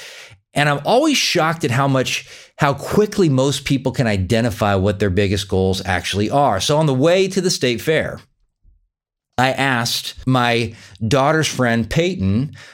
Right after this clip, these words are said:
what one of her goals were, was for the year. And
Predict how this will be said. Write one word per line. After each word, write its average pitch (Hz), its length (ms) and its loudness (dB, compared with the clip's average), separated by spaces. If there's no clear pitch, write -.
what 170 180 2
one 156 160 4
of 147 120 2
her 185 60 2
goals 220 380 2
were, 107 260 0
was 113 300 2
for 147 140 -2
the 160 120 0
year. 240 400 -2
And 135 600 0